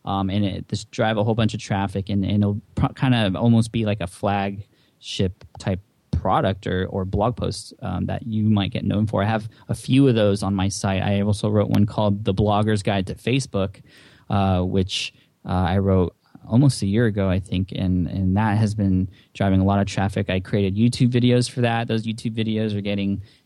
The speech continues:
you know, tens of thousands of views, uh, as well, and it's just,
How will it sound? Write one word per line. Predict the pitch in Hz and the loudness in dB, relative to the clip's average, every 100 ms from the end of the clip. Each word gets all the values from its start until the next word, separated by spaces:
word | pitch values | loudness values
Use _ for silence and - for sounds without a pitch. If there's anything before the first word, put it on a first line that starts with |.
| - | -6
you | |
know, | 92 | -4
tens | 113 110 | 0 0
of | 107 | 2
thousands | 104 101 101 101 | 0 0 0 -2
of | 98 | -2
views, | 95 107 107 104 101 - | -2 0 2 0 -2 -6
uh, | - 98 90 85 80 80 - | -8 -4 -2 -2 -4 -6 -4
as | 104 107 | -4 0
well, | 110 110 107 | 2 2 2
and | 98 101 98 | 2 2 2
it's | 104 - | 0 0
just, | 107 110 | -2 -2